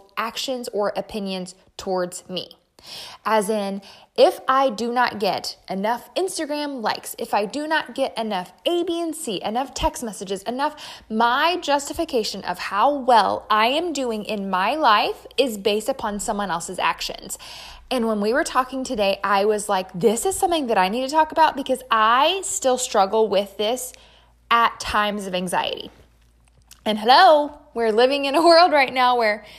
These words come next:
if you have anxiety, I can almost guarantee you it is knocking on your door probably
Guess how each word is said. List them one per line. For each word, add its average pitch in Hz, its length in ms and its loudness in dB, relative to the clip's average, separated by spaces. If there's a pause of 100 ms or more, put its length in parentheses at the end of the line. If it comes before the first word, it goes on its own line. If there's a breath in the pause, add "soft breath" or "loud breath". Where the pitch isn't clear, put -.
(320 loud breath)
if - 160 -18
you 277 140 0
have 415 240 2
anxiety, 359 720 -2 (420 soft breath)
I 262 60 -4
can 247 260 -10
almost 453 320 -4
guarantee 311 380 -2
you 208 140 0
it 214 120 0
is 180 160 -6
knocking 214 540 -2
on 196 220 -4
your 190 100 -2
door 175 380 -4 (260 loud breath)
probably 196 540 0